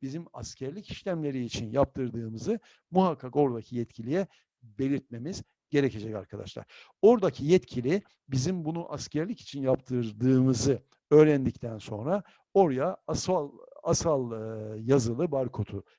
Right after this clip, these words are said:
yapıştıracak ve bizim işlemlerimizi gerçekleştirecek değerli arkadaşlar. Testimizin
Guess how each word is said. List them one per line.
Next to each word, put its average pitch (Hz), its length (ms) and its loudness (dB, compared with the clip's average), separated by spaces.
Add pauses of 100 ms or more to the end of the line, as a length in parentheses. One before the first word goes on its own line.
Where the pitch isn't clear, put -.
(120)
yapıştıracak 170 800 0 (240)
ve 175 200 0 (160)
bizim 143 260 -4
işlemlerimizi 123 840 -4 (280)
gerçekleştirecek 131 920 -4 (320)
değerli 135 260 2
arkadaşlar. 107 520 -8 (360)
Testimizin 208 680 -4